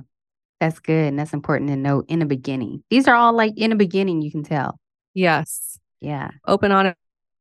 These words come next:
Speaker 2: direct, clear communication, the sexiest thing to me on the planet, right?
Speaker 1: Let's
Speaker 2: Like, that
Speaker 1: go. <laughs>
Speaker 2: direct communication is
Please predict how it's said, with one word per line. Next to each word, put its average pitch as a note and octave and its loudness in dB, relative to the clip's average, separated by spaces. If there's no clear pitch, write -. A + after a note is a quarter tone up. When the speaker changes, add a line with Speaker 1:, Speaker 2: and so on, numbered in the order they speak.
Speaker 2:
direct, F#3+ 0
clear F#3+ 2
communication, G3 0
the F3+ -2
sexiest G3 -4
thing G3 2
to F#3+ -4
me F#3+ 2
on F3 0
the E3+ -2
planet, G#3 2
right? G#3+ 4
Speaker 1:
Let's E3+ 2
Speaker 2:
Like, G#3+ 4
that F#3 8
Speaker 1:
go. C#3+ 2
<laughs> - -
Speaker 2:
direct B3 2
communication B3 2
is F3+ -8